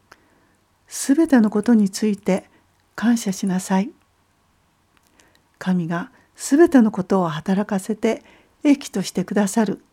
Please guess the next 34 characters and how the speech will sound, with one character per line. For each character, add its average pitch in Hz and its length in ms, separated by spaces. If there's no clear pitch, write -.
と 220 140
い 240 140
う 240 220
聖 311 300
書 247 160
の 196 60
言 - 280
葉 180 140
が 175 220
浮 190 60
か 196 160
ん 220 60
で 226 100
き 226 100
ま 247 140
し 233 100
た。 - 240
そ - 240
れ 190 100
は、 208 300
そ - 220
の 220 120
背 233 280
後 226 80
に 190 160
は 180 260
人 - 300
の 220 180
思 247 240
い 269 100
を 220 60
超 208 180
え 202 80
た 202 300